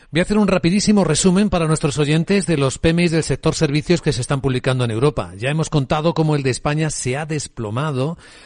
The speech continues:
de cincuenta y dos punto uno, que estaba en una expansión, pf, en otro mundo, en otro planeta, en el mes de febrero, pues se ha caído a veintitrés, la mayor contracción de la historia y más abajo de lo que se temía, que era veinticinco.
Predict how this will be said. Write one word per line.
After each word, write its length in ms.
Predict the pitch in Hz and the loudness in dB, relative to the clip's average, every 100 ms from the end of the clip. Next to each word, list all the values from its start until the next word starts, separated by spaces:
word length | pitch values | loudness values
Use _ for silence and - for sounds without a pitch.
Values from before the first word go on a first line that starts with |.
| - | -14
de 180 | 117 120 | -6 -4
cincuenta 400 | 127 117 123 117 | -2 -2 -2 0
y 60 | |
dos 120 | 143 - | 0 0
punto 300 | 175 151 160 | -2 0 0
uno, 180 | 170 | 0
que 80 | 131 | -2
estaba 220 | 120 151 | -4 -4
en 60 | 143 | -2
una 100 | 143 | -4
expansión, 720 | 131 135 123 - 151 143 110 | -4 -4 -6 -2 0 0 -4
pf, 640 | - 107 - - 117 117 117 | -10 -12 -18 -18 -18 -14 -10
en 100 | 139 | -10
otro 300 | - 123 117 | -4 -4 0
mundo, 280 | 165 120 | 0 -2
en 40 | 120 | -4
otro 320 | 151 139 117 | -4 -6 -8
planeta, 380 | 117 113 139 113 | -6 -6 -4 -2
en 60 | |
el 40 | 104 | -2
mes 140 | 120 | -2
de 100 | 131 | -4
febrero, 400 | 131 131 135 131 - - - - | -2 -2 -2 -4 -8 -20 -20 -8
pues 140 | 131 - | -6 -4
se 80 | |
ha 20 | 170 | 0
caído 240 | 185 196 | 2 2
a 40 | |
veintitrés, 840 | 165 151 135 131 123 226 208 - - | 2 0 0 -2 2 2 2 -4 -10
la 140 | 120 | -8
mayor 340 | 113 131 185 165 | -4 0 0 0
contracción 520 | 170 139 127 - 185 | -2 -2 -4 -2 -2
de 80 | 160 | 0
la 80 | 131 | -4
historia 520 | - 185 160 147 147 | -2 0 2 0 -2
y 100 | 127 | -4
más 240 | 131 160 175 | -2 -2 -4
abajo 320 | 151 147 180 | -4 -4 -2
de 80 | 147 | 0
lo 120 | 127 | -2
que 120 | 113 | -4
se 180 | - 110 | -4 -4
temía, 400 | 110 135 165 98 | -2 0 0 -2
que 100 | 120 | -6
era 120 | 139 | -4
veinticinco. 720 | 123 107 107 - 156 - - | -6 -6 -8 -2 -2 -4 -14